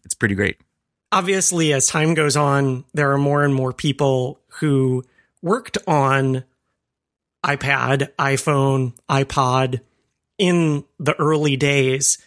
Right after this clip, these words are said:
Speaker 2: who are no longer at Apple and in fact have some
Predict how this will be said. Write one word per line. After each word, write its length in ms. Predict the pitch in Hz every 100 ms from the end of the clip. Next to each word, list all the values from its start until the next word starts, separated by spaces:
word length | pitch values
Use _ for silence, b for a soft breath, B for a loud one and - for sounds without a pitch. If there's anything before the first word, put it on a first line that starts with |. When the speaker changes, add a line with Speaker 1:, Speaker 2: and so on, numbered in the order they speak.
| b b
Speaker 2:
who 180 | - 170
are 120 | 151
no 180 | 139 139
longer 420 | 139 135 147 151
at 120 | 135 -
Apple 460 | 131 - 135 139
and 220 | 175 151 143
in 140 | 135
fact 280 | 160 131 -
have 220 | 147 127
some 380 | - 127 127